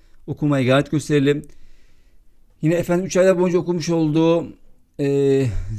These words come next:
tesbihi inşallah her gün okumaya gayret gösterelim. Burada yine Şaban ayında yapılacak amelleri özetlersek şöyle diyebiliriz arkadaşlar. Efendimiz Aleyhisselatü Vesselam Hazretlerine çokça salavat getirmeye çalışalım.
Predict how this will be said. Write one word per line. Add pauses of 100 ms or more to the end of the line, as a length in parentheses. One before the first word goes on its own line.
(140)
tesbihi
inşallah
her
gün
okumaya (440)
gayret
gösterelim. (760)
Burada
yine
Şaban
ayında
yapılacak (200)
amelleri
özetlersek
şöyle
diyebiliriz
arkadaşlar. (1500)
Efendimiz
Aleyhisselatü
Vesselam
Hazretlerine
çokça
salavat
getirmeye
çalışalım.